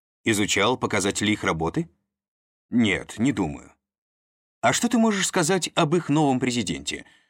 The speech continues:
Ты хорошо знаком с этим человеком, не так ли?» «Да нет, не то чтобы». «Иными словами, ты впервые о нём слышишь, правильно?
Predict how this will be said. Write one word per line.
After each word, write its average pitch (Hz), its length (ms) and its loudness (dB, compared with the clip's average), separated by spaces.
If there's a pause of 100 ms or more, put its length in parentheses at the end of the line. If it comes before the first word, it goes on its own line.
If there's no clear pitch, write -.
(220)
Ты 110 120 2
хорошо 110 420 2
знаком 131 360 0
с - 80 -6
этим 90 200 -2
человеком, 92 460 -2
не 98 100 0
так - 240 -2
ли?» 76 140 -12 (720)
«Да 87 220 -4
нет, 120 480 -2
не 80 300 -10
то 202 220 -2
чтобы». 69 460 -10 (800)
«Иными 123 280 4
словами, 104 480 2
ты 113 160 0
впервые 98 480 0
о 107 100 2
нём 123 160 0
слышишь, - 460 -4
правильно? 135 480 -4